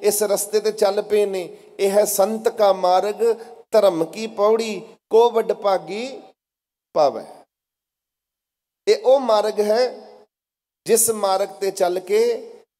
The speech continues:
ਪਰਮਾਤਮਾ ਨੂੰ ਪ੍ਰਾਪਤ ਕਰਨਾ ਹੈ, ਰੱਬ ਨੂੰ ਮਿਲਣਾ ਹੈ। ਭਾਵੇਂ ਕੋਈ ਕੁਝ ਵੀ ਕਹਿ ਲੇ,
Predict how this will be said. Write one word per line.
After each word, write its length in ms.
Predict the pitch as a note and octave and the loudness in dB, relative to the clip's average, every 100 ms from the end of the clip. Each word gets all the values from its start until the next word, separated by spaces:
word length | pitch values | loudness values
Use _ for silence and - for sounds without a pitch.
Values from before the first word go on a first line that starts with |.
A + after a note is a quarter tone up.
| _ - | _ -2
ਪਰਮਾਤਮਾ 720 | F#3 F3 F3 F3 F#3 F#3 F3+ | 0 2 0 0 -2 0 0
ਨੂੰ 260 | F3 F#3 - | 0 -8 -8
ਪ੍ਰਾਪਤ 500 | F3 F3+ F3+ - - | 0 0 0 -8 -8
ਕਰਨਾ 280 | C#3 G#2+ | -8 -10
ਹੈ, 160 | - - _ _ _ _ _ _ _ _ _ _ C3 | -16 -20 _ _ _ _ _ _ _ _ _ _ -2
ਰੱਬ 320 | E3+ F#3 F3 | 2 4 2
ਨੂੰ 200 | G#3+ G#3+ | 2 2
ਮਿਲਣਾ 440 | G3 G#3+ G#3 F3 | 2 2 2 0
ਹੈ। 340 | A2 - - - _ _ _ _ _ _ _ _ - | -2 -16 -20 -20 _ _ _ _ _ _ _ _ -2
ਭਾਵੇਂ 260 | F#3 G3 A3 | 0 2 0
ਕੋਈ 200 | A3+ A#3 | 0 0
ਕੁਝ 260 | A#3 A3+ | 0 0
ਵੀ 140 | B3+ C4 | -2 -6
ਕਹਿ 180 | G#3+ | -4
ਲੇ, 200 | F#3 D3+ | -4 -6